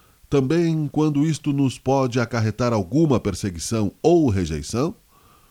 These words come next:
Como está a minha coragem em manifestar, sobretudo, pelo testemunho que sou também eu,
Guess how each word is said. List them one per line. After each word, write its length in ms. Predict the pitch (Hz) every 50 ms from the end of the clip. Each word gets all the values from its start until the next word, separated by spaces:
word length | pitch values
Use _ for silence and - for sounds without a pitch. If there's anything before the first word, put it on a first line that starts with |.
| _ _ _ _ _ _ _ _ _ _ _ _ _
Como 240 | - 180 196 208 220
está 300 | 202 - - - 214 202
a 40 | 190
minha 220 | 180 185 175 175
coragem 560 | 156 - 165 131 117 120 127 127 120 135 131 131
em 60 | 123
manifestar, 540 | 120 117 117 117 - 110 101 - 127 113 107
sobretudo, 680 | - 151 127 117 104 - - 139 147 139 139 147 135 - - - _ _ _ _ _ _
pelo 320 | - 160 170 156 151 131 - - _ _ _ _ -
testemunho 1000 | 185 196 196 - - - - - 170 147 123 127 143 175 196 185 156 123 107
que 160 | 98 - - 87
sou 300 | - - 120 120 127 120
também 360 | - 113 90 82 92 87 95
eu, 240 | 113 123 139 135